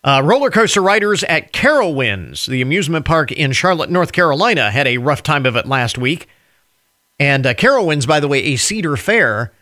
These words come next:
uh, property. So same owners, Cedar Point, Kings Island. Carowinds, uh, apparently the Flying Cobras, um,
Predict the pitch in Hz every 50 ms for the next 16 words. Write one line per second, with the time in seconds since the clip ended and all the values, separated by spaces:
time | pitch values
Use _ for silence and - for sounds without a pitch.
0 | _ _ _ _ - 120 127 127 127 123 123 120 117 117 113 - - 175 190 196
1 | - 110 73 64 62 - - - 139 123 120 117 117 117 104 - 165 170 165 156
2 | 160 147 147 139 117 - - - 147 139 139 - - 135 135 131 - - 135 135
3 | 127 120 131 127 127 131 123 - - - _ _ _ _ _ _ _ - - 220
4 | 226 214 180 160 156 147 147 151 156 131 - - 165 156 147 147 117 - 180 226
5 | 233 220 170 156 156 156 156 160 175 - 151 131 135 143 135 127 - - 156 185
6 | 220 226 214 190 180 165 135 - 208 247 240 160 147 120 113 113 117 139 175 175
7 | 147 - - _ _ _ _ _ _ _ _ _ _ _ - 131 139 135 127 127
8 | 131 131 131 127 127 123 120 110